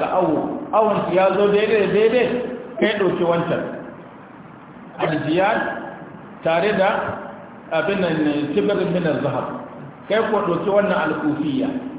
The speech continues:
Imam Malik ya ce, "Inna zalika la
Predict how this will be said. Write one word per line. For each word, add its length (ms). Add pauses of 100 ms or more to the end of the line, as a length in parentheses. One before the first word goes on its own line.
(1400)
Imam 260
Malik 320
ya 180
ce, 80 (120)
"Inna 260
zalika 380
la 120